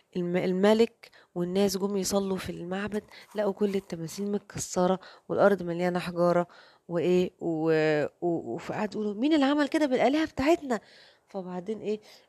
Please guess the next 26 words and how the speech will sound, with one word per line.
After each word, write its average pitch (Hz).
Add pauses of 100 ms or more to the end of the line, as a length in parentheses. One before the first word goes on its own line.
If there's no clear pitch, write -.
(100)
قالوا 214
إيه: 233
"سمعنا 247
ولد 247
امبارح 220
اسمه 226
إبراهيم 208 (340)
بيقولوا 220
إن 208
هو 233
هيكسرها." 196 (480)
فراح 196
الملك، 220
آه، 170
راح 202
جايبه 226
وقال 208
له 208
إيه: 226 (440)
"تعالى 262
هنا، 277 (120)
أنت 311
عملت 294
كده 294
بالآلهة 262
بتاعتنا؟" 302